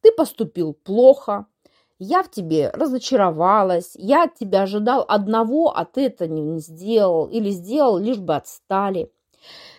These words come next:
Критика всегда тождественна тому, что конкретно этот человек плохой, и он сделал или не сделал что-то такое,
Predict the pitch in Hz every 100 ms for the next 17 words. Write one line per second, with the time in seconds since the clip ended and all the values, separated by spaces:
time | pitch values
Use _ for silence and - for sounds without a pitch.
0 | _ 254 392 508 370 240 - 233 233 220
1 | - 175 180 226 233 175 175 165 185 220
2 | 403 480 - _ - 226 247 254 285 294
3 | 262 - _ - 285 240 180 - - 175
4 | 165 165 254 359 _ 214 214 214 - 185
5 | 147 - _ _ _ - - _ _ 269
6 | 269 254 190 180 202 359 392 254 - -
7 | 233 208 196 214 190 170 220 165 151 -
8 | 202 185 151 156 - 311 403 240 -